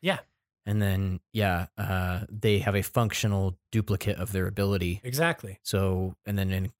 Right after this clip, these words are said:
Speaker 2: in Karatar's case, he could kinda get around some, like, a little bit of a cost evasion, right? So if he's got, like, a Massacre Worm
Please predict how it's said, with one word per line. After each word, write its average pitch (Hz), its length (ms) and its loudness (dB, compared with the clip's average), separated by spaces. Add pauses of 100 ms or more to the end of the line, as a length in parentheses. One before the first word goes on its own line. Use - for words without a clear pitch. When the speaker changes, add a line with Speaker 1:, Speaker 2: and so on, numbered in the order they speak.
(140)
Speaker 2:
in 104 160 0
Karatar's 120 500 4
case, 98 300 2
he 107 80 0
could - 180 -6
kinda 95 280 2 (380)
get 113 160 2
around 101 260 4
some, 95 300 0
like, 92 220 -4
a 98 40 0
little 101 160 2
bit 92 100 -2
of 85 80 -2
a - 40 -8
cost 101 360 4
evasion, 90 420 0
right? 87 220 0
So - 80 -4
if - 100 -6
he's 92 120 -2
got, 85 200 0
like, 85 180 -6 (840)
a 92 60 -2
Massacre 101 540 4
Worm 92 400 0